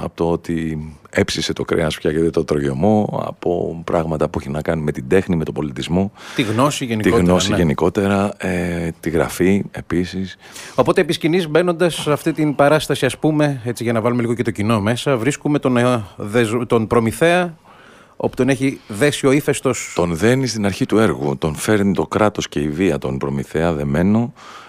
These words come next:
Speaker 1: ε, δεμένο από σκοινιά, πριν τον καθυλώσει στον, ε,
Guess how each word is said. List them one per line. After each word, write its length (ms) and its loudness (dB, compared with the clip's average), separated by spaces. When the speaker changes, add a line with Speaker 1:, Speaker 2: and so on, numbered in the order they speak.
Speaker 1:
ε, 280 0
δεμένο 600 -2
από 480 -2
σκοινιά, 500 -2
πριν 220 0
τον 280 -2
καθυλώσει 680 -2
στον, 720 -2
ε, 340 -8